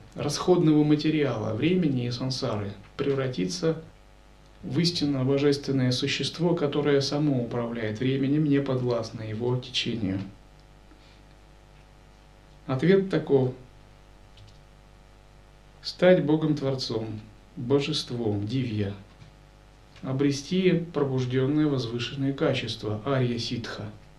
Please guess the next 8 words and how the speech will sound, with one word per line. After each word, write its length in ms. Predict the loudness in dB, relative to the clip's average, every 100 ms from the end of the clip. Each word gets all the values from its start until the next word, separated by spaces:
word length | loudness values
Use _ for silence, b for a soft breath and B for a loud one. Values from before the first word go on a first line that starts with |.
| -20 -20 b b b b b b b -20 -20 -20 -18 -2
Говоря 600 | 2 4 6 6 4 2 -8 -6
философским 680 | 0 0 2 0 -2 0
языком, 480 | 0 0 0 2 4
нужно 300 | 4 4 2
стать 320 | 0 -2 -2
богочеловеком, 1000 | 2 2 2 0 2 2 2 0 -2 -4
харизматичным 920 | 0 4 4 6 4 2 2 4 4
пассионарием. 1040 | 4 -2 0 0 0 0 0 0 -2 -4